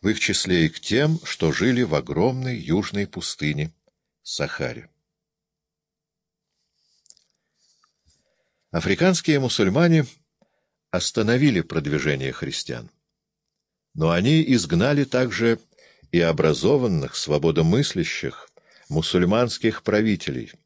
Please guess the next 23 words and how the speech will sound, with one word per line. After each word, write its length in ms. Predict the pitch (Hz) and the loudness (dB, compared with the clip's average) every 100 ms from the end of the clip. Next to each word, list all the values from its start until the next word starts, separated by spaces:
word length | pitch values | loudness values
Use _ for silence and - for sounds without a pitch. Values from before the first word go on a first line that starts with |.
| _ _ - | _ _ -6
до 160 | 76 | -2
тех 280 | 76 85 - | 0 -2 -2
пор 280 | - 101 107 | 2 2 2
царствовавших 1160 | - - 87 90 - 87 85 82 - 80 78 - | -2 -2 -2 -2 -4 0 0 -2 -4 -4 -4 -8
в 120 | - | -4
Андалусии. 720 | 71 67 73 65 - - 55 - _ _ _ _ _ _ _ _ _ | -2 0 -2 -2 -6 -8 -10 -16 _ _ _ _ _ _ _ _ _
Им 240 | - 139 127 | 0 0 4
была 260 | 135 135 | 4 4
чужда 520 | 123 127 104 101 113 | 2 0 0 2 2
веротерпимость. 1120 | 82 69 71 - 73 - 65 57 - - - _ _ _ _ _ - | 2 0 -2 -4 -4 -4 -6 -6 -12 -12 -16 _ _ _ _ _ -6
Африканский 680 | 87 - - 127 120 - 117 | -4 0 0 0 0 0 0
халиф 420 | - 110 113 - | 2 2 2 2
Юсуф 560 | 101 - 139 104 - - - _ _ _ - | -2 2 2 2 -2 -20 -20 _ _ _ -6
захватил 640 | 69 76 87 85 104 98 | -2 0 0 2 2 4
власть 500 | 92 104 85 - - - | 4 2 0 -4 -10 -4
и 160 | 98 | 0
над 300 | 90 90 80 | 2 0 -2
Андалусией. 920 | 92 82 78 78 69 - - 50 - - _ _ _ _ _ | -2 -2 0 0 -2 -8 -10 -12 -16 -20 _ _ _ _ _
Чтобы 380 | - - 80 87 | -14 -4 0 2
очистить 560 | 87 - 120 - 90 - | 0 2 0 0 -4 -4
страну 480 | - - 80 87 78 | -6 -2 2 4 2
от 180 | - | 0
неверия, 580 | 67 67 175 131 117 71 | -6 -2 0 2 2 0